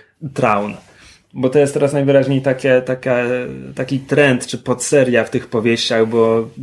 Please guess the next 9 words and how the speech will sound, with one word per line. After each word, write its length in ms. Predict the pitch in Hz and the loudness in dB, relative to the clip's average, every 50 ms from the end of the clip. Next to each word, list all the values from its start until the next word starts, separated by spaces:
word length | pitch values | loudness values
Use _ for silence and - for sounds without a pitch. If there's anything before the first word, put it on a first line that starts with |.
| 127 123 - | -14 -6 -2
parę, 400 | 127 120 113 117 117 113 110 110 - - - 139 | 0 0 2 2 2 2 2 0 -4 -10 -16 -12
jakiś 280 | 143 131 - - 113 - | -10 -8 -8 -8 -8 -8
czas 180 | - 127 - - | -6 -6 -6 -4
temu 220 | 135 120 113 113 | -4 -4 -2 -2
był 180 | 110 113 110 107 | -2 -4 -4 -4
Tarkin, 760 | - - 127 143 151 151 - - 165 147 143 139 135 135 135 - - - _ _ _ | -4 -2 -2 -2 -2 -2 -4 -4 -4 -2 -2 -2 -2 -4 -6 -12 -20 -20 _ _ _
teraz 300 | - - 120 117 113 107 110 | -10 -6 -2 -2 -2 -2 0
będzie 340 | 117 113 110 104 110 110 | 0 0 0 0 -2 -4
Traun. 580 | - - - 127 131 139 139 139 135 135 135 131 | -4 -4 -2 0 2 4 4 4 2 0 -2 -4